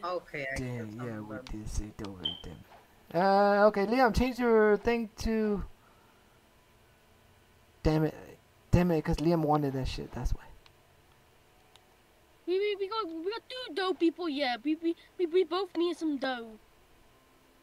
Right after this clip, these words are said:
Speaker 2: Damn.
Speaker 1: Why are you doing on someone?
Speaker 3: Bruh. Sharp, sharp bully.
Speaker 2: Alright, Liam, uh, what you want? You wanna do one more, or you want the dough raid?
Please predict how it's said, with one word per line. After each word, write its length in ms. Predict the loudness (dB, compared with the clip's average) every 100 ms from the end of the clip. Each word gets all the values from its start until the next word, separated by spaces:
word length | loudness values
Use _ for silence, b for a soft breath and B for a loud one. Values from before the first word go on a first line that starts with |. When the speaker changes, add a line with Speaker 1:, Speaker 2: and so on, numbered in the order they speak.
| _ _ _ _ _
Speaker 2:
Damn. 200 | -14 -14 -18 _ _ _ _ _ _ _
Speaker 1:
Why 120 | -2 -2
are 60 | -2
you 180 | -2 -2
doing 400 | -2 -2 -2 -4
on 140 | -6
someone? 520 | -8 -10 -6 -8 -8 -16 _ _ _ _ -20 _ _ _ _ _ _ _ -16 -4
Speaker 3:
Bruh. 460 | 2 4 6 2 0 _ _ _ _ _ -20 _
Sharp, 320 | -8 -2 0 0 -6 -10 -10
sharp 280 | -6 -6 -8
bully. 380 | -10 -10 -14 -20 -20 -20 -6 2
Speaker 2:
Alright, 240 | 6 8
Liam, 380 | 10 12 12 12
uh, 220 | 12 12
what 260 | 12 12 10
you 80 | 6
want? 260 | 8 8
You 80 | 8
wanna 400 | 8 10 10 10
do 140 | 10 10
one 200 | 10 10
more, 360 | 8 8 10
or 40 | 10
you 120 | 10
want 200 | 8 8
the 40 |
dough 260 | 6 8 8
raid? 400 | 6 0 -4 -10